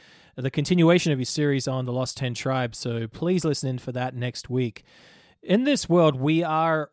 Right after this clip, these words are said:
right now seeing the demise of democracy, and those that are decrying it, uh, themselves, most of the time, are at the forefront of this effort. And we're, we're currently witnessing this phenomenon here in Israel,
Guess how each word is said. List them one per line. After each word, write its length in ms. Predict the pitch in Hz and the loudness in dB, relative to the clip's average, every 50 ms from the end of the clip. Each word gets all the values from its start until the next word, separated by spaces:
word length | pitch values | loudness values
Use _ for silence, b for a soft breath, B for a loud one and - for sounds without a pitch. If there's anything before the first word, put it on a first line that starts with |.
| _ - | _ -8
right 360 | 143 143 165 180 185 180 156 | -2 2 4 4 4 2 0
now 200 | 165 160 156 143 | -4 -4 -4 -4
seeing 420 | - - - 156 147 147 143 139 | -4 -4 -4 -2 -2 -2 -2 -4
the 100 | 123 127 | -4 -4
demise 420 | - 139 127 131 135 143 147 135 - | -4 -4 -4 -4 -2 -2 -2 -4 -4
of 100 | 131 - | -6 -6
democracy, 720 | - 117 117 120 127 127 - 139 120 - - 131 120 120 | -6 -4 -4 -4 -4 -4 -4 -6 -6 -6 -4 -6 -6 -6
and 120 | 120 120 | -4 0
those 320 | 156 175 190 196 190 - | 2 4 4 4 2 2
that 120 | - 160 143 | 0 -2 -2
are 80 | 135 | -2
decrying 840 | 123 - 135 - - - - - 160 156 151 160 165 170 170 156 135 123 | -4 -4 -6 -8 -8 -10 -12 -6 -4 -4 -4 -2 -2 -2 -2 -2 -4 -4
it, 240 | 120 120 - - B B B B B B B B B B | -6 -8 -10 -12 B B B B B B B B B B
uh, 160 | - 139 139 | -4 -4 -2
themselves, 680 | 127 131 165 165 151 - - 185 196 220 196 139 123 | 0 0 0 0 0 -2 2 2 4 4 2 0 -2
most 300 | 135 139 151 175 - - | -2 -2 0 0 -2 -4
of 80 | 160 135 | -6 -6
the 40 | - | -6
time, 240 | - 131 127 123 127 | -4 -4 -2 -2 -2
are 60 | 127 | -2
at 80 | 131 | -4
the 80 | - 131 | -4 -8
forefront 720 | - - - 151 151 170 170 - - - 139 127 127 127 - - | -10 -4 0 2 2 2 2 0 -2 -2 0 0 -2 -2 -4 0
of 260 | 143 147 151 139 - - | 2 2 2 2 0 -4
this 260 | 139 123 113 - - - | -4 -4 -6 -8 -10 -6
effort. 520 | - 139 143 - - 120 110 98 - - b b b b b b b b | -4 -4 -4 -4 -6 -10 -14 -14 -18 -20 b b b b b b b b
And 180 | 131 131 131 127 | -4 -2 0 0
we're, 240 | 131 131 131 131 | 0 0 0 0
we're 80 | 131 120 | -4 -6
currently 640 | - - 165 160 160 156 139 139 139 131 127 123 - | -4 -2 0 0 0 0 -2 -2 -2 -2 -2 -4 -4
witnessing 600 | 127 120 156 160 147 139 127 - 147 135 131 123 | -4 -4 -4 -4 -4 -8 -8 -8 -6 -8 -6 -4
this 260 | 131 131 - - - | -4 -4 -4 -6 -8
phenomenon 520 | - - 127 123 123 123 131 131 123 123 | -8 -6 -4 -4 -2 -2 -2 -4 -6 -6
here 300 | 127 120 - 139 135 123 | -6 -6 -4 -2 -2 -2
in 80 | 123 123 | -4 -6
Israel, 720 | - - 139 139 139 - - 131 120 117 117 117 117 - | -8 -6 -6 -4 -4 -4 -4 -6 -6 -6 -6 -8 -10 -12